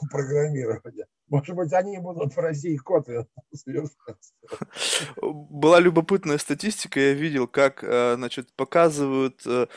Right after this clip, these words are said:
Speaker 2: научный трансфер. Ну, то есть, откуда китайцы больше всего высасывают информации. И был график.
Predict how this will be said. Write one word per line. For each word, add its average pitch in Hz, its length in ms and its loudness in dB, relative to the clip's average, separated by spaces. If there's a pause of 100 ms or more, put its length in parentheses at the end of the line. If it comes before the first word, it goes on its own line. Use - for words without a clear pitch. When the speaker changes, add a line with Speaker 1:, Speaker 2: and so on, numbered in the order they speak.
(140)
Speaker 2:
научный 156 440 0
трансфер. 147 640 0 (180)
Ну, 147 80 -8
то 165 80 4
есть, 151 280 2
откуда 190 480 2
китайцы 190 560 4
больше 170 340 2
всего 151 640 0
высасывают 139 840 0
информации. 135 680 2 (200)
И 147 60 -4
был 240 180 2
график. 165 520 6